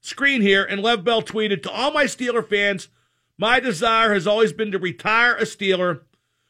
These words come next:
Both sides worked extremely hard today to make that happen, but the N F L is a hard business at times.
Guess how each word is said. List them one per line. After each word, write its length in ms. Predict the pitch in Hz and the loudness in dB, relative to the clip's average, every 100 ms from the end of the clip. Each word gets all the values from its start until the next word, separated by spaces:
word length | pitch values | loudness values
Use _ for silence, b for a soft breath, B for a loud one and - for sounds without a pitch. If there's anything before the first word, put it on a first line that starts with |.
| _ | _
Both 220 | 202 240 | 0 0
sides 320 | - 240 226 185 | 2 2 2 0
worked 220 | 220 202 | 0 -2
extremely 460 | - - 247 240 | -6 -6 -4 0
hard 280 | 185 214 214 | 2 2 2
today 140 | 208 196 | 2 0
to 60 | |
make 180 | 208 190 | -2 -2
that 140 | 180 | -4
happen, 520 | 127 226 226 233 220 - _ _ _ _ _ - | 0 0 0 -2 -4 -8 _ _ _ _ _ -4
but 120 | 180 | -2
the 140 | 208 | 0
N 80 | 233 | 0
F 160 | 233 233 | 0 -2
L 140 | 226 | -2
is 100 | 196 | 0
a 60 | 165 | 0
hard 300 | 214 233 170 | 2 2 2
business 360 | 226 220 175 | 0 2 -2
at 140 | 180 - | -2 0
times. 600 | 208 214 220 202 - | 0 2 0 -2 -8